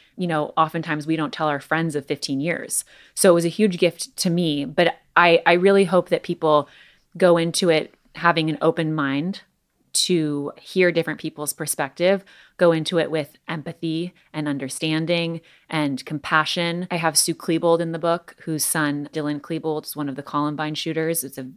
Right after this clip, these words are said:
very fascinating interview for me and also a really interesting section in the book. I encourage people to read that again with, with a huge amount of compassion. But every single person in that book, you know, told me their stories and wanted to be a part of this book with the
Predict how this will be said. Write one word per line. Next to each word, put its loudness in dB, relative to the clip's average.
very 2
fascinating -2
interview -6
for -8
me -4
and -8
also -6
a -6
really -6
interesting -8
section -10
in -4
the -8
book. -4
I 0
encourage -2
people -6
to -10
read -6
that -2
again -4
with, -10
with -14
a -14
huge -6
amount -4
of -10
compassion. -4
But 0
every 4
single 0
person -2
in -2
that -2
book, -2
you -2
know, -2
told 6
me 2
their 4
stories 0
and -4
wanted -4
to -14
be -6
a -6
part 0
of -4
this -10
book -2
with -2
the -2